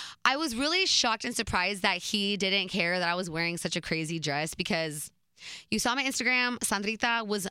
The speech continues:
not happy with my blue dress that I wore on my verification <laughs> party.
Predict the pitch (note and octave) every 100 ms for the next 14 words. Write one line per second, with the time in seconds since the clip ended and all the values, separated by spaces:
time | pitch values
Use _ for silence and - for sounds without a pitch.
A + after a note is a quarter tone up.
0 | - E3+ E3+ F#3+ F#3+ F3+ E3+ D3+ D3 D#3+
1 | D#3+ - F3 D#3+ D#3 E3 D#3 F3 F3 E3+
2 | E3+ - - E3+ F3 E3+ D#3+ D#3 D3+ D3+
3 | D3 C#3+ - D3+ D3 D3 D3+ D3 C#3 C3+
4 | - E3+ D#3+ - D#3+ - D#3 C#3+ C#3+ -
5 | - F3+ F3 - F#3+ - - - - F#3+
6 | D3+